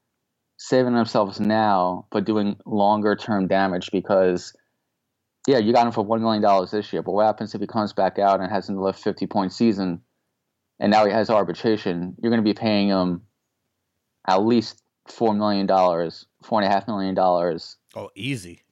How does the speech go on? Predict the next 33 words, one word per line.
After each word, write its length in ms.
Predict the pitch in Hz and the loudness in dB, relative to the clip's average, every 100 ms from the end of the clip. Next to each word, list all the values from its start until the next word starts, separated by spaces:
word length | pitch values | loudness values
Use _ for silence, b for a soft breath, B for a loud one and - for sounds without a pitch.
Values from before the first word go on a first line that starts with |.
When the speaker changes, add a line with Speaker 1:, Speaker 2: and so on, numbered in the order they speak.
| _ | _
Speaker 2:
Easy. 400 | 127 160 156 95 | -12 -8 -8 -6
Speaker 1:
Easy 420 | 87 131 - 107 104 | -2 -2 -2 -10 -6
if 120 | 117 | -2
it's 160 | 107 101 | -2 -4
a 60 | |
short-term 500 | 104 127 123 - 104 | -6 0 0 -2 -6
deal, 300 | 95 95 92 98 | 0 0 0 -2
even 260 | 120 107 101 | -2 -2 0
more 180 | 110 | 0
if 80 | 113 | 0
it's 120 | 90 | -2
a 40 | 98 | -4
long-term 440 | 104 117 110 92 | -2 -2 -4 -4
deal, 180 | 90 92 | 0 2
and 100 | 98 | 2
I 80 | 113 | -2
don't 120 | 113 | -2
know 100 | 104 | -4
if 60 | 95 | -2
they 120 | 101 | -4
can 120 | 92 | -4
afford 320 | 82 - 113 | -8 -2 -2
that. 280 | - 85 - _ _ _ _ _ | 0 -2 -4 _ _ _ _ _
So 500 | - 123 107 101 98 | -6 0 4 4 2
Speaker 2:
No, 60 | 104 | 0
they, 60 | |
they 160 | 101 101 | -6 -10
can't 260 | - 127 117 | -6 -6 -8
afford 340 | - 113 104 | -8 -8 -8
it, 140 | 90 _ _ | -12 _ _
so. 480 | - - 98 92 85 127 | -20 -16 -12 -12 -8 0
Speaker 1:
Yeah, 340 | 113 92 85 | 0 0 -6
so 520 | - - 117 104 104 | -8 0 2 2 0